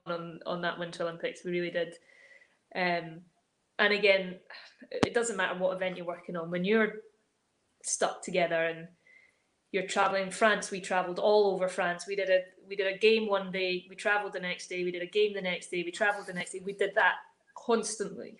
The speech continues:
for the whole of the Women's World Cup. And we didn't travel in luxury by <laughs> any stretch of the imagination. One night we did a game one day,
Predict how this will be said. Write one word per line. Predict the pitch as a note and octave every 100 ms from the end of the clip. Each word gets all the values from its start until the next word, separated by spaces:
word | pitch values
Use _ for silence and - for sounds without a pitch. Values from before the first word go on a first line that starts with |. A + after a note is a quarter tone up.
| -
for | F#3+
the | F3 -
whole | G3 F3+ F3 F3 - _ _ _ _
of | F#3 F3+
the | F#3
Women's | F3 E3
World | F3 E3+ E3+
Cup. | E3+ - - - -
And | F3+ E3+ E3 - - _ _ _ -
we | F#3+ G3+ G3 F#3 F3+ - -
didn't | G#3 G3+ F#3 - _ _ _ _ _ _
travel | - G#3+ F#3+ F3+ F3+ F3+
in | E3+ E3+ -
luxury | G3+ - - - F#3 F3 F3+ F3+
by | F#3
<laughs> |
any | G3 G3+
stretch | - - B3+ - - C4
of | A#3+
the | A#3
imagination. | A3+ A3 A3 - G#3 G#3 G#3 G3+
One | G3 A3 G#3+
night | G#3+ G3
we | G3+
did | G3+ G3
a | F#3+
game | G#3 G#3 G3
one | G3 F#3+
day, | F#3+